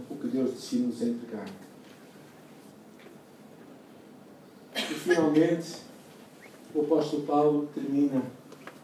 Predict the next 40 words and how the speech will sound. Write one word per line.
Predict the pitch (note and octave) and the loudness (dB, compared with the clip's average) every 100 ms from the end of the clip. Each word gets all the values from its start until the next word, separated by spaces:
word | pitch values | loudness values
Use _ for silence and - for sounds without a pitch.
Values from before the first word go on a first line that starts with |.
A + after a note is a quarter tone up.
| - - - - - - - | -20 -18 -18 -18 -20 -20 -12
porque | D3 E3 | -2 0
ele | E3 | 2
também | D3+ D3 | 4 4
fala | D3 D#3+ D3+ | 4 0 0
no | D3 | 0
versículo | - C#3+ C3+ | 0 -2 0
dezanove: | C#3+ C3 D3+ D#3+ C3+ C3+ | 2 4 4 2 0 0
"O | |
meu | C#3 E3+ | 2 2
Deus, | - C#3+ D3 D3 | 2 2 2 2
segundo | C#3+ C3+ | -2 -2
a | |
sua | C3+ D3+ D#3+ D3+ | 0 4 4 4
riqueza | D3 C#3+ D3 D#3+ | 2 6 6 6
em | D3+ | 0
glória, | B2+ C3 C3 C#3 | 2 2 2 -2
há | |
de | - | -4
suprir | C3+ - D3+ D#3+ | -6 -2 2 2
em | D#3+ | 2
Cristo | D3 D#3+ - E3 | -2 -6 -2 0
Jesus | C3 B2+ B2+ - - - - | 2 0 -2 -6 -18 -20 -2
cada | D#3 D3 C3+ | 4 4 4
uma | C#3 C#3 B2 - - - - | 2 2 -2 -6 -14 -20 -10
das | C#3 B2+ | -6 -6
vossas | B2 B2+ - B2 | -2 -2 -2 -4
necessidades." | A#2+ - C#3 A#2+ A2 G#2+ - - - - - - | -4 -2 -4 -2 -4 -8 -14 -18 -20 -20 -20 -2
E | E3 | 2
é | F3+ | 4
interessante | D#3 D3 - - | 2 -2 0 4
a | D3+ | 4
forma | E3+ D#3+ D3+ | 4 2 0
como | D#3 | 2
ele | D#3 D3 | 2 2
termina | C#3 C#3 D#3+ D3+ | -2 0 2 2
esta | - B2 | 0 -4
passagem, | - - C3 B2 A#2 A#2 | -6 -6 -4 -4 -4 -8
não | A#2+ B2 | -10 -8
é? | B2+ | -8
Diz: | C3+ - | -8 -10